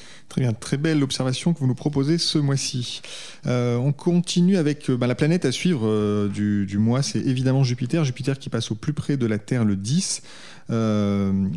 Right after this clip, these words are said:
Bernard, on, on dit que Jupiter passe à l'opposition. Qu'est-ce que, qu'est-ce que ça signifie ? D'où, d'où ça, d'où vient ce, ce terme, euh, étrange ?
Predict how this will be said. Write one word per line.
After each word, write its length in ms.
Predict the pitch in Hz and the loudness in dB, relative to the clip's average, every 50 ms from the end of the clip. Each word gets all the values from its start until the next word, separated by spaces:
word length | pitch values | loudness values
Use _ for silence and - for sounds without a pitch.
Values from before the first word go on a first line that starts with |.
| - - 147 127 131 131 | -8 -10 -8 -8 -6 -4
Bernard, 580 | 123 120 131 131 131 143 151 165 170 139 - | -2 -2 -2 0 0 2 0 0 0 0 0
on, 140 | 139 127 131 - | 0 -2 0 0
on 160 | 147 139 135 | 0 0 0
dit 160 | 131 151 170 | -2 -2 -4
que 160 | - - 120 | -4 -2 -2
Jupiter 340 | 110 117 127 - - 123 117 | -2 -2 -4 -6 -6 -6 -8
passe 400 | - - - 139 135 - - - - | -6 -6 -4 -4 -2 -4 -6 -6 -4
à 100 | 135 117 | -2 0
l'opposition. 1040 | 110 113 123 123 - 127 120 110 110 107 110 - - - 147 156 160 160 156 147 127 - | 0 0 -2 -2 -2 -4 -2 -2 -4 -4 -6 -4 -2 0 0 2 2 2 0 0 -2 -4
Qu'est-ce 480 | - 127 120 113 113 - - 127 - | -6 -6 -6 -6 -6 -8 -10 -10 -10
que, 260 | - - 135 127 120 117 | -8 -6 -4 -2 -2 -4
qu'est-ce 200 | 117 - 139 - | -4 -6 -8 -8
que 60 | - | -6
ça 100 | 139 131 | -6 -6
signifie ? 500 | - - 139 135 131 131 - - - 139 | -4 -4 -4 -4 -4 -4 -6 -8 -6 -6
D'où, 120 | 147 156 | -4 -4
d'où 120 | 143 139 156 | -4 -6 -6
ça, 140 | - 170 | -6 -6
d'où 220 | 123 123 131 139 139 | -6 -4 -6 -6 -6
vient 180 | 143 156 185 | -4 -4 -4
ce, 140 | 156 - 110 | -4 -4 -6
ce 160 | 104 - - | -6 -6 -6
terme, 360 | 104 - - 113 117 113 107 104 | -6 -4 -4 -2 -2 -2 -2 -2
euh, 240 | 104 101 - - 107 | -4 -6 -8 -8 -10
étrange ? 380 | 110 - 110 110 107 101 101 | -8 -6 -4 -4 -4 -4 -8